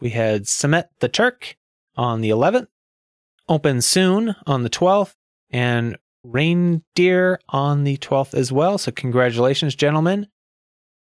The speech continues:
Now I'd like to take a quick break and say thank you to all the people that made this episode possible. As I stated last week, due to my heavy work schedule this week, I wasn't going to be able to do an episode this week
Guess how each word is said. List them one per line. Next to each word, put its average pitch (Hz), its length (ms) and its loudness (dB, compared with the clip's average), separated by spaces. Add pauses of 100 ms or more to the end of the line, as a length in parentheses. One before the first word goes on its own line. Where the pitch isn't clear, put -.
(160)
Now 147 100 0
I'd 151 60 0
like 156 160 0
to - 80 -8
take 151 200 -2
a 139 40 -10
quick 156 260 -2
break 285 320 0
and 120 100 -2
say 127 180 0
thank 143 260 -2
you 151 60 2
to 143 100 0
all 139 100 4
the 139 60 -2
people 147 260 0
that 127 100 2
made 135 180 0
this 131 160 0
episode 123 420 0
possible. 165 560 -2 (500)
As 135 160 -4
I 135 100 2
stated 143 360 0
last 139 340 0
week, 160 220 0
due 131 120 2
to 131 60 0
my 127 540 0
heavy 143 220 0
work 151 200 0
schedule 165 440 0
this 165 200 -2
week, 170 300 2
I 143 120 2
wasn't 147 360 2
going 143 180 0
to 135 80 -2
be 135 120 0
able 135 140 0
to 127 80 2
do 143 240 0
an 135 100 2
episode 120 500 0
this 117 180 -4
week 120 300 -2